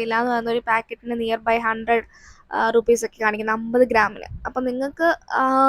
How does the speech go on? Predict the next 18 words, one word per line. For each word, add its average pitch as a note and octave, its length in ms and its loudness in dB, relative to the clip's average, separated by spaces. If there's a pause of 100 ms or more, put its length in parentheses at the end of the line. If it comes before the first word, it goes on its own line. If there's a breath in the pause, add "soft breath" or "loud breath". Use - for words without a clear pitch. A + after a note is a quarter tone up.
(540)
എപ്പോഴും E4+ 380 -2 (100)
ഉപയോഗിക്കണമെന്നുണ്ടെങ്കിൽ C4+ 1000 0 (140)
നിങ്ങൾക്ക് C4 300 -8
ഇതിൻ്റെ B3+ 240 -8
കുറച്ച് B3 340 -6
ബീട്രൂട്ടിൻ്റെ B3 640 -4
വെള്ളം A#3 320 2
എടുത്തിട്ട്, A#3 360 -2 (600 loud breath)
ആ, - 20 0 (400)
നിങ്ങൾക്ക് B3+ 300 -2
സൂക്ഷിച്ച് B3 400 -4
വെച്ചിട്ട് A#3+ 300 2
പിന്നീടാണെങ്കിലും B3 720 4
ഉപയോഗിക്കാം. G#3 420 0
ഫ്രിഡ്ജിൽ A#3 320 -2
വെള്ളം G#3+ 260 -2
വെച്ചാൽ G#3+ 280 -8
മതി. A#3 160 -6